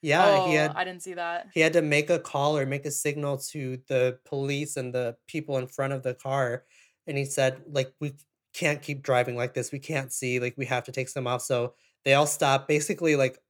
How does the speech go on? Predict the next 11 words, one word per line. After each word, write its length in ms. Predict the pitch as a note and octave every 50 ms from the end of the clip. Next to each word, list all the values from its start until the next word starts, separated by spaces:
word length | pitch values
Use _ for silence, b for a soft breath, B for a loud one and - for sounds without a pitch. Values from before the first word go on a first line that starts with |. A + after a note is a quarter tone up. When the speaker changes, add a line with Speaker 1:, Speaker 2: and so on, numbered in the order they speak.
| _ _ _ _ -
Speaker 1:
on 520 | - D3 D3+ D3 C#3+ C3+ C3+ C3 C3 C3 - -
an 160 | C#3+ C#3 C#3
off-ramp 540 | D3 C3+ C#3 D3 - - D#3 C3 B2+ B2+ -
of, 100 | C3+ B2+
like, 160 | C3 B2+ B2+ -
a 80 | C3+ C3
freeway, 520 | - - - D3 D3 D3 C#3 C#3 B2+ B2
it 120 | A#2+ A2+ -
fucking 300 | C3 B2 - - B2 A#2+
looks 240 | B2+ B2+ - - -
like, 320 | B2 A#2+ B2 B2 _ _